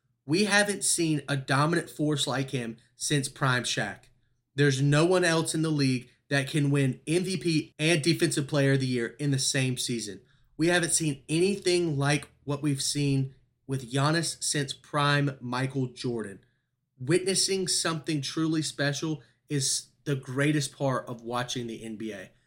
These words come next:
And that's exactly what we're watching with Giannis right now. All right, moving on to the last part of these position groups.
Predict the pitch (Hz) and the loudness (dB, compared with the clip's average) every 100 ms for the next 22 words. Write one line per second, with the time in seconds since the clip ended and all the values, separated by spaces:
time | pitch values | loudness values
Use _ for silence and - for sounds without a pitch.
0 | _ - 131 147 139 135 135 123 131 143 | _ -6 -2 0 0 -2 0 0 0 0
1 | 131 127 123 113 120 120 110 117 104 101 | 0 -2 -4 -4 -6 -8 -10 -10 -10 -10
2 | 98 98 95 92 - _ _ _ - 147 | -12 -12 -14 -18 -20 _ _ _ -2 0
3 | 151 165 190 196 185 180 - 143 131 139 | 6 8 8 6 4 2 2 2 4 4
4 | 147 - - 139 110 - _ 131 131 123 | 4 0 -6 -4 -4 -6 _ -8 -6 -4
5 | - - 135 135 - 110 101 95 - | -6 -8 -2 0 0 -4 -10 -12 -12